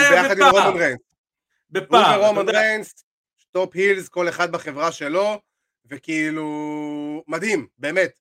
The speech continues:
Speaker 2: מח-,
Speaker 1: ילד בן
Speaker 2: מכירה, לא,
Speaker 1: עשרים וחמש.
Speaker 2: אה, אה, בוא, בוא נ-, בוא נעשה רגע הפרדה בין רומן ריינס לבין אם ג'י אף כהיל,
Speaker 1: אני אומר
Speaker 2: כי שניהם, לא, כי הם ס-, אה, סגנון אחר לחלוטין
Speaker 1: אה, אני אומר,
Speaker 2: של
Speaker 1: כל
Speaker 2: היל.
Speaker 1: אחד בארגון שלו,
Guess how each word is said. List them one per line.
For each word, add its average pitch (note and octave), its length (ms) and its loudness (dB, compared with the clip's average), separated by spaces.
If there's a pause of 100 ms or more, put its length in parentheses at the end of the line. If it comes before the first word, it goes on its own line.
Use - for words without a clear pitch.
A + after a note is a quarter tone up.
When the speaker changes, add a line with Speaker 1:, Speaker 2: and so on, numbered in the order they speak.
Speaker 2:
מח-, C#3+ 240 -8
Speaker 1:
ילד F#3 240 -2
בן E3+ 120 -2
Speaker 2:
מכירה, D#3 460 0
לא, G3 240 2
Speaker 1:
עשרים F3+ 240 -6
וחמש. F3 140 -16
Speaker 2:
אה, D3+ 60 -12
אה, D#3+ 40 -12 (220)
בוא, F3 220 -4
בוא F#3 140 -2
נ-, E3+ 180 -4
בוא F3 100 -4
נעשה E3+ 300 -6
רגע D#3 180 -2
הפרדה B2+ 520 -4
בין A#2+ 220 -10
רומן G#2 320 -16
ריינס C#3+ 400 -10
לבין F#2 340 -20 (220)
אם G#2 80 -20
ג'י G2+ 240 -12
אף B2 140 -16
כהיל, A2+ 380 -12 (140)
Speaker 1:
אני A#3 80 -10
אומר A#3+ 260 -10
Speaker 2:
כי - 60 -18
שניהם, D3 380 -2 (200)
לא, C#3+ 300 -4
כי C3 100 -10
הם A#2+ 80 -10
ס-, - 140 -20 (240)
אה, A#2+ 100 -18 (120)
סגנון B2 400 -8
אחר C#3 760 0
לחלוטין A#2 460 -6 (100)
Speaker 1:
אה, - 20 4
אני A3 80 -2
אומר, - 180 2
Speaker 2:
של - 60 -16
Speaker 1:
כל F#3+ 100 2
Speaker 2:
היל. C4+ 80 4
Speaker 1:
אחד C#4 240 0
בארגון C4+ 340 0
שלו, D4 360 0